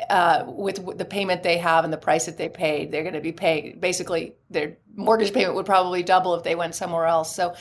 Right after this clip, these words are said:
um, it's just more of a, it's compounding the problem of low inventory, and it's really concerning for home buyers. It does mean, again, that probably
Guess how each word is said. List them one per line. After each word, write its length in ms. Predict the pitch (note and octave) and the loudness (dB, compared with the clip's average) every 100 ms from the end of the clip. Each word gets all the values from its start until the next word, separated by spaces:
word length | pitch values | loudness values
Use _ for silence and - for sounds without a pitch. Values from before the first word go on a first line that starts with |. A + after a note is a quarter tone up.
| - - - | -16 -20 -4
um, 220 | F#3 F3+ | 0 2
it's 220 | - G#3+ - | 2 0 -2
just 580 | A#3 A3 G#3+ - - - _ _ _ _ _ _ _ | 2 4 4 0 -6 -14 _ _ _ _ _ _ _
more 440 | A3 G#3 G#3 G#3 G3 | 0 2 4 6 6
of 140 | F3+ | 6
a, 300 | F3+ F3+ E3 | 8 8 6
it's 180 | F#3+ - | 2 -4
compounding 680 | - G#3 G3+ G#3+ F#3+ F3+ F3 | 2 2 4 2 2 0 -4
the 80 | E3+ | 0
problem 420 | - E3 E3+ D#3+ | 4 4 4 0
of 100 | D#3+ | 2
low 240 | D#3+ D#3+ | 2 2
inventory, 760 | E3 D#3+ E3 D#3+ E3 D#3 D#3 E3+ | 0 -2 -4 -4 -4 -2 -2 -2
and 100 | E3 | -4
it's 240 | D#3 - | -6 -6
really 300 | F3+ F3+ F3 | -4 -2 -2
concerning 760 | F3 D#3+ D3+ E3 D#3+ D#3 D#3 - - - _ | -2 -6 -2 -2 0 -2 -4 -10 -20 -20 _
for 220 | - E3+ | -4 -2
home 200 | E3 D#3+ | 0 2
buyers. 540 | D#3+ D#3+ D#3+ D#3+ D#3 | 4 4 4 2 -2
It 240 | - E3+ - | -4 -6 2
does 340 | F3+ F3 F3 | 4 4 0
mean, 320 | F3+ F3 F3 | -6 -4 -2
again, 440 | D#3 E3+ F3 E3 E3 | -2 -2 0 0 0
that 160 | D#3 | -4
probably 680 | - D#3+ E3+ E3 E3 E3 D#3 | 0 2 2 0 -2 -2 -4